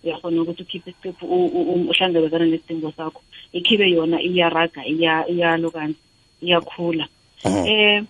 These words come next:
Speaker 1: nakhona engifuna ukuveza ukuthi nawunama-shares ngaphakathi kwe-mutual fund, awubi nama-voting rights. Akhe ngithi, Mavusana, sisele sibuyele-ke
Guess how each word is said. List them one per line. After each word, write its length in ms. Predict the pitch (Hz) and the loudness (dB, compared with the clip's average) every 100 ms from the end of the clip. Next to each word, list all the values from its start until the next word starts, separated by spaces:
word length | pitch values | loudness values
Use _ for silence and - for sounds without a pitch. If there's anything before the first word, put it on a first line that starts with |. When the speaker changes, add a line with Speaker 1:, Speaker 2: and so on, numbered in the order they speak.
| _ _ _ | _ _ _
Speaker 1:
nakhona 520 | 220 226 233 285 226 - | 0 2 2 2 2 0
engifuna 380 | 247 220 - 220 | -4 -6 -8 -6
ukuveza 360 | 220 190 180 | -4 -4 -2
ukuthi 340 | 175 190 - 202 | -2 -2 -8 -6
nawunama-shares 680 | 226 269 214 185 - 202 170 175 | 0 2 2 -2 0 0 -2 -8
ngaphakathi 460 | 156 160 190 180 185 | -2 -2 0 -2 -2
kwe-mutual 440 | 190 170 160 170 | -4 -4 -2 -4
fund, 300 | 175 170 160 - _ _ - | -2 -2 -4 -10 _ _ -4
awubi 340 | 180 208 214 | 0 2 2
nama-voting 600 | 190 180 170 170 175 180 | 0 -2 -2 -4 -4 -6
rights. 140 | 165 175 | -6 -6
Akhe 180 | 170 | -12
ngithi, 180 | 202 190 | -12 -10
Mavusana, 480 | 202 165 - 185 175 | -4 -4 -4 -4 -4
sisele 380 | 175 - 185 180 | -4 -14 -10 -10
sibuyele-ke 560 | - 196 180 170 175 | -8 -4 0 2 0